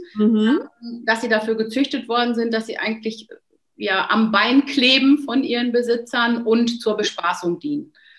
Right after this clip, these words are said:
Speaker 1: Mhm.
Speaker 2: Ähm, das ist auch die, äh, ersten Hunde waren, die quasi im Zirkus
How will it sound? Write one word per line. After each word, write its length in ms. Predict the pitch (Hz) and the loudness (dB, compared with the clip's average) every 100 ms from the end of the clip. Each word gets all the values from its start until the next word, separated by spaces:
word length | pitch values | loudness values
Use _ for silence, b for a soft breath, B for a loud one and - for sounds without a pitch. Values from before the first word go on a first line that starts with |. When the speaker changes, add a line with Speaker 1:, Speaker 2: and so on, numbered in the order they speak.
| b | b
Speaker 1:
Mhm. 140 | 202 208 | -2 2
Speaker 2:
Ähm, 240 | 220 294 - | 2 0 -2
das 180 | - - - | -16 -20 -16
ist 80 | - | -2
auch 260 | 208 240 233 - | 2 2 -2 -8
die, 280 | 226 220 220 | -2 0 2
äh, 460 | 214 208 202 208 208 | 2 0 -4 -6 -6
ersten 600 | - 214 226 - 226 220 | -2 -2 -2 -8 -4 -2
Hunde 380 | 220 240 254 247 | 2 2 2 0
waren, 240 | 196 196 214 | 0 -2 -2
die 140 | 214 | -6
quasi 300 | - 208 208 | -4 -4 -2
im 120 | 208 | -6
Zirkus 640 | - 262 269 285 285 - | -2 -4 -2 -4 -4 -14